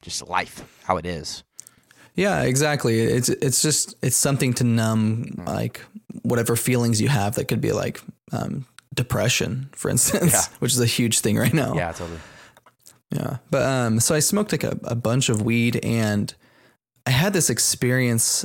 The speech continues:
Speaker 2: um, and I wouldn't say it was pleasant anyway. Um, it was kind of, like, very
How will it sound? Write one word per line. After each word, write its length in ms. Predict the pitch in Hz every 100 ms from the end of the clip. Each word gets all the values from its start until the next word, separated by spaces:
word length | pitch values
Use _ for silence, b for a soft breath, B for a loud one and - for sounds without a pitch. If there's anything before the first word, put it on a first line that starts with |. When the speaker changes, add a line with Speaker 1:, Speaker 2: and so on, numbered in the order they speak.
| -
Speaker 2:
um, 400 | 107 95 - -
and 100 | -
I 80 | 131
wouldn't 240 | 147 175
say 100 | -
it 60 | 139
was 180 | 113 107
pleasant 500 | - - 123 120 101
anyway. 560 | - 104 98 90 123 - _ b b b
Um, 340 | - 104 92 101
it 100 | -
was 180 | 117 104
kind 200 | - 185
of, 80 | 123
like, 320 | 90 - - _ _ _ B B B _ _ _ _ -
very 580 | 131 123 120 117 110